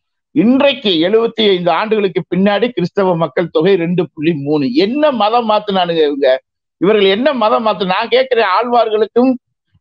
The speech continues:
அஹ், நாயன்மார்களுக்கும் இணையான ஒரு மத மாற்றத்தை இந்தியாவில் செய்தவர்கள் யார்? அவங்கதான் செஞ்சாங்க. எல்லாரையும் இந்துன்னு ஆக்குனாங்கல்ல ஒரே நாள்ல.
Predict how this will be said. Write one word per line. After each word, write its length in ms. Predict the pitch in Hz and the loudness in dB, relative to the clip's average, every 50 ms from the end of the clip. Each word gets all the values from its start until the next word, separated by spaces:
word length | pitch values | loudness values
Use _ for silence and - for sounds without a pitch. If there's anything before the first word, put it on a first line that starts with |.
| - | -4
அஹ், 600 | - 185 190 190 185 180 175 175 170 170 165 165 156 | -2 0 0 2 2 2 2 2 2 2 2 2 0
நாயன்மார்களுக்கும் 840 | 160 180 220 247 247 240 226 233 220 220 214 202 208 170 180 185 185 | 0 -2 -2 0 -2 0 0 0 0 0 2 0 -2 -2 -2 -2 -2
இணையான 380 | 190 208 208 214 220 226 233 | 0 0 2 0 0 0 0
ஒரு 140 | 220 208 196 | 0 0 -2
மத 260 | 180 180 185 190 220 | 0 -2 0 0 0
மாற்றத்தை 520 | 214 214 208 202 - 196 202 165 208 214 196 | 0 0 -2 0 0 -4 -2 0 0 -2 0
இந்தியாவில் 400 | 190 185 180 208 214 202 208 - | -2 -2 0 0 0 0 0 -2
செய்தவர்கள் 600 | - 180 180 202 196 196 185 175 160 160 160 147 | 0 0 2 2 2 2 2 2 2 2 2 2
யார்? 320 | 151 151 156 156 151 _ _ _ - - | 2 2 0 -2 -4 _ _ _ -4 -4
அவங்கதான் 440 | 147 170 185 185 220 233 285 277 277 | -2 -2 -2 -2 0 0 0 0 0
செஞ்சாங்க. 520 | 190 170 170 165 175 160 139 135 131 127 - _ _ _ _ - | -2 -2 0 0 0 0 0 0 -2 -2 -2 _ _ _ _ -4
எல்லாரையும் 760 | - 160 180 208 214 220 226 233 240 240 254 269 269 269 247 | -2 0 0 2 0 0 2 2 2 0 0 0 0 2 2
இந்துன்னு 360 | 220 214 220 202 240 233 226 | 2 2 2 2 2 0 0
ஆக்குனாங்கல்ல 640 | 208 196 196 - 202 202 202 196 202 226 240 226 | -2 -2 -4 -4 -4 -4 -2 -2 -2 -2 -2 0
ஒரே 280 | 196 190 185 208 214 208 | 0 -2 0 0 -2 -2
நாள்ல. 340 | 196 190 180 170 160 143 | 0 -2 -2 -2 0 0